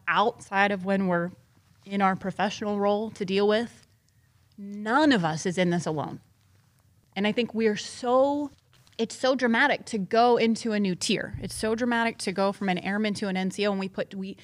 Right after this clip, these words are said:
we talk about it as we should, because it's a whole nother level of responsibility. It's a whole nother chapter in your service. It's a, it's a gut check,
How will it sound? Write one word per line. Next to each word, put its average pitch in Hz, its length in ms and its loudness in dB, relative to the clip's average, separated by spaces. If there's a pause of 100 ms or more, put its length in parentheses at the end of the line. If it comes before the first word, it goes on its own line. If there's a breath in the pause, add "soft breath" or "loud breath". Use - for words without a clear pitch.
(160 loud breath)
we 214 80 -10
talk 254 280 4
about 262 160 8
it 247 80 0
as 262 240 2
we 262 100 0
should, 233 300 0
because 190 180 -4
it's 185 100 -6
a - 60 -2
whole 349 360 4
nother 302 220 4
level 240 300 4
of 220 80 -4
responsibility. 196 600 0
It's 175 100 -4
a 214 40 -10
whole 247 160 -14
nother 262 180 -4
chapter 226 560 0
in 208 100 4
your 208 100 2
service. 175 680 0 (420 soft breath)
It's 202 160 -4
a, 196 140 -2
it's 196 100 2
a 190 60 2
gut 202 260 4
check, - 260 2